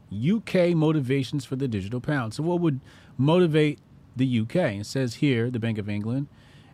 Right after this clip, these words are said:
and, um, the Treasury, uh, likely that the digital pound will be needed in the future for the following reasons. And it says, of course, monetary and financial stability.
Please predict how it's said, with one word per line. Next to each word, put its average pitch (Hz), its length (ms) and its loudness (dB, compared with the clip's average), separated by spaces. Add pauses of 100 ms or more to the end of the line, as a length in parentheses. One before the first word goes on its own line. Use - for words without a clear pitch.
and, 98 380 -2
um, 95 560 -4
the 110 160 -6
Treasury, 120 680 -2 (720)
uh, 95 320 -10 (220)
likely 147 540 -2
that 110 360 0
the 117 100 -2
digital 143 360 0
pound 110 260 0
will 107 80 -2
be 110 140 -2
needed 101 260 -4
in 110 60 -4
the 127 80 -4
future 104 320 -8
for 135 100 -12
the 127 80 -6
following 101 460 -4
reasons. 156 500 -4
And 92 80 -8
it 98 80 -8
says, 104 480 -6
of 92 120 -14
course, 98 360 -8
monetary 95 560 -4
and 98 100 -8
financial 92 440 -8
stability. 92 640 -6